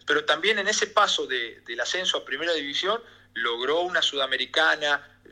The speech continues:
se estableció como un equipo competitivo nuevamente y, bueno, eh, fue dando algunos pasos. Es importante que, eh, es como cuando, no sé, yo, cu-, cuando tu hijo, eh, se está por caer, ¿no? Si tu hijo no se cae, no sabe lo que es el peligro de caerse y golpearse las rodillas.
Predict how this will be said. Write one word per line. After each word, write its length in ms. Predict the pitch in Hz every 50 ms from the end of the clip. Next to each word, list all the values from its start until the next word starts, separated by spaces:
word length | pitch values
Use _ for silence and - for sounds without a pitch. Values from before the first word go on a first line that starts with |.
| - -
se 180 | - - - 135
estableció 760 | - - 139 123 120 120 113 - - 156 156 160 165 165 160
como 160 | 156 135 135
un 60 | 143 143
equipo 260 | 135 - 147 139 135
competitivo 560 | 139 131 131 131 127 - - 156 147 139 135
nuevamente 520 | 135 139 143 143 151 156 156 156 156 160
y, 40 | 175
bueno, 280 | 156 165 190 - 131 - - - - - - - - -
eh, 280 | - - 113 107 - - - _ -
fue 200 | - - 160 135
dando 220 | 131 139 - -
algunos 260 | 160 160 170 170 160 -
pasos. 380 | 202 202 190 - 151 - - - - - - - _
Es 240 | - - - - -
importante 600 | 311 - - 202 - - 202 214 220 - - -
que, 540 | - 151 143 139 135 131 127 123 - - - _ _ _ - - - - -
eh, 460 | - 95 90 - - - - - - - _ _ _ _ -
es 100 | - -
como 220 | - - - -
cuando, 260 | - 151 143 143 - -
no 100 | - -
sé, 220 | - 156 131 120
yo, 200 | 131 147 120 113
cu-, 220 | - - 147 139 -
cuando 240 | - 147 151 156 -
tu 120 | - 180
hijo, 360 | 196 208 - 202 180 165 - - - - - - _ -
eh, 320 | - - 58 57 - - - - - - _ -
se 140 | - -
está 200 | - - 196 190
por 140 | - 196 165
caer, 400 | - 165 156 156 147 135 - -
¿no? 280 | - 147 170 202 214 - - _ _ _ _ _ -
Si 200 | - - - -
tu 100 | - 240
hijo 200 | 262 247 240 220
no 100 | 196 202
se 220 | - - 190 -
cae, 320 | - 175 151 139 131 127
no 120 | 131 - 190
sabe 320 | - - 254 254 220 180
lo 120 | 156 143 135
que 100 | - 143
es 80 | -
el 80 | 147 135
peligro 340 | - 131 135 139 143 139 135
de 100 | 131 127
caerse 340 | - 135 147 151 - -
y 20 | 139
golpearse 400 | 127 120 - 143 135 - - 135
las 120 | 123 120
rodillas. 480 | 113 117 117 117 110 - 110 101 -